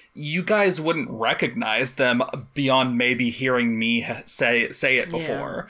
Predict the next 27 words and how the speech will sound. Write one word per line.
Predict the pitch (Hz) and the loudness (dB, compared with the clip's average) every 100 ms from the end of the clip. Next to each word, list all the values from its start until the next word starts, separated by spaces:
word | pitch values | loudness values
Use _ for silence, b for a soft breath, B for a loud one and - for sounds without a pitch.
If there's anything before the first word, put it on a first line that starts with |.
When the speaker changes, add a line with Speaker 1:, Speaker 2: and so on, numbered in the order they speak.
| B | B
Speaker 2:
I | 226 262 | 0 0
just | 277 | 0
mean | 226 208 | 0 -2
it's | 202 | -2
a | 190 | 4
Speaker 1:
But | 185 202 | 6 8
Speaker 2:
shame | 165 151 151 151 | 6 6 4 -2
because, | 151 - 156 156 | -10 -8 -6 -2
Speaker 1:
you | 160 170 | 2 4
Speaker 2:
wow. | 160 | 4
Speaker 1:
kn-, | 160 147 | 2 2
but | 160 226 160 160 - | 4 6 6 2 -2
you | 160 190 | 0 2
recognize | 208 208 170 160 | 2 4 2 2
Chuck | - 175 - | 4 2 2
Jones's | - 208 220 135 113 | 2 2 4 2 2
name, | 113 113 117 | 2 2 2
don't | 135 156 139 - | 2 0 0 -2
you? | 120 | -2
Speaker 2:
Mm-hmm. | 92 170 302 185 175 170 208 B B | 0 0 0 -4 -6 -8 -10 B B
Speaker 1:
Because | 143 135 160 131 | -2 2 0 0
Chuck | - 175 - | 2 2 2
Jones | 127 165 190 185 160 | 2 2 4 2 0
actually, | - 131 131 - 151 139 123 | 0 0 0 0 2 2 4
like, | 117 117 - - b b b _ _ _ _ _ _ _ | 4 2 -2 -12 b b b _ _ _ _ _ _ _
made | - 120 120 135 135 127 | -6 -2 2 4 2 2
himself | 127 120 117 - 120 113 - - | 0 0 2 2 4 2 -2 -10